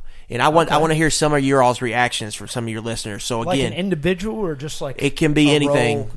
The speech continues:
Speaker 2: on a team?
Speaker 1: It could be a team owner. It could be a team player. It could, anything, anybody involved in the team. So not, not necessarily a fan, but any, who has the easiest job in sports? Could, it could be an umpire, an official. So,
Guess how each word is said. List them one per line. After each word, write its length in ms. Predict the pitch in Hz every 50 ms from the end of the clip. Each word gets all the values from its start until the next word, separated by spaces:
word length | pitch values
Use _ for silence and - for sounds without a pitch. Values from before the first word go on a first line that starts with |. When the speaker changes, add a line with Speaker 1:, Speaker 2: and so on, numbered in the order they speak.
| - -
Speaker 2:
on 180 | - 147 135 127
a 40 | 117
team? 320 | - - 139 123 110 107
Speaker 1:
It 180 | - 131 135 -
could 160 | 156 135 123
be 180 | 139 135 131
a 100 | 117 110
team 280 | - - 139 135 131 123
owner. 340 | 123 135 151 160 165 170 165
It 120 | 147 123 -
could 120 | 127 117
be 140 | 123 120 117
a 60 | 113
team 260 | - - 139 135 123
player. 560 | - - 135 135 135 143 147 151 156 147 143 - - - - - - - _ _ - - - - -
It 220 | - - 123 -
could, 180 | - 135 - - -
anything, 400 | 143 165 185 185 180 180 170 151
anybody 460 | 123 165 180 180 170 170 170 170 156
involved 460 | 143 131 127 127 127 131 131 127 120 -
in 280 | - 113 139 135 135
the 80 | 127 113
team. 380 | - - 131 117 113 110 -
So 140 | - - 117
not, 280 | 117 120 127 123 - 87
not 140 | 120 120 98
necessarily 460 | 120 123 - - - 117 110 113 104
a 20 |
fan, 360 | - - 123 120 117 113 113
but 180 | - 113 98 - -
any, 220 | 143 147 151 139
who 160 | 131 147 160
has 180 | 165 160 147 131
the 140 | 135 107 131
easiest 380 | 135 135 123 127 120 120 -
job 300 | - 113 104 - - -
in 60 | 76 -
sports? 320 | - - 95 80 - -
Could, 140 | - - 98
it 40 | -
could 100 | - 107
be 120 | 107 107
an 80 | 92 -
umpire, 400 | 113 127 127 - 139 123 123 120
an 80 | 110
official. 500 | 113 - - 123 117 - 143 123 120 - - - - - - - - - - - - - -
So, 360 | - - 147 135 135 -